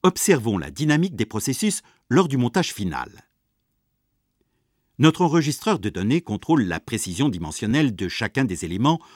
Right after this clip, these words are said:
au dixième de millimètre près. Tout écart indésirable est aussitôt repéré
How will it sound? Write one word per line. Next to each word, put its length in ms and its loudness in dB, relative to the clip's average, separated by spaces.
au 80 4
dixième 440 0
de 100 -2
millimètre 480 0
près. 300 -10
Tout 140 -4
écart 320 -2
indésirable 720 2
est 240 0
aussitôt 340 -4
repéré 540 -2